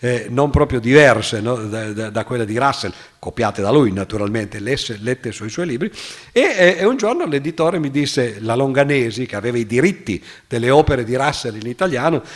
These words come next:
mi disse, "I libri di Russell sono tutti fuori catalogo ormai, no?"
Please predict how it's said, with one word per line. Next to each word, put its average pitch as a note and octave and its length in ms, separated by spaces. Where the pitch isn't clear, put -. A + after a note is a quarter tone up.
mi D#3+ 100
disse, F#3 240
"I F3 320
libri G#3 260
di F#3+ 100
Russell F#3 280
sono C#3 140
tutti E3+ 240
fuori C3 260
catalogo G#2 540
ormai, F2 360
no?" G#2 120